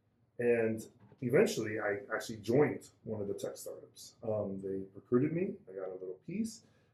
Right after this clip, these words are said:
we helped grow it, and we exited it. And it was a lot of fun. Uh, and I was kinda thinking I was gonna stay in tech, but I will be transparent, I wasn't probably as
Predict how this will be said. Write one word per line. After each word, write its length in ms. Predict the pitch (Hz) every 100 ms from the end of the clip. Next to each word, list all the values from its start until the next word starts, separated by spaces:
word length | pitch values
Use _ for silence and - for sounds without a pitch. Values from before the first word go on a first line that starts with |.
| -
we 100 | 107
helped 320 | 110 - -
grow 360 | 113 123 139 180
it, 280 | - - -
and 480 | 117 117 123 170 196 104
we 180 | 113 127
exited 420 | 123 - - -
it. 180 | - -
And 240 | 123 120 117
it 100 | 117
was 220 | 117 -
a 100 | 117
lot 240 | 117 131
of 140 | 123 -
fun. 340 | - 101 - - _ _ _
Uh, 380 | 131 135 131 123
and 320 | 135 131 127 120
I 240 | 147 156 131
was 260 | 147 -
kinda 280 | - 185 180
thinking 300 | - 165 165
I 60 | 143
was 160 | 135 127
gonna 120 | 123
stay 520 | - 120 127 127 123
in 160 | 120 113
tech, 420 | - 139 - - _ _ _ _ _
but 380 | 131 127 - - _ 123
I 320 | 123 117 - - - 131
will 240 | 127 131 127
be 120 | 127
transparent, 720 | - 123 - 180 143 117 - -
I 100 | 127
wasn't 380 | 151 139 127 - -
probably 260 | 123 117
as 220 | 107 104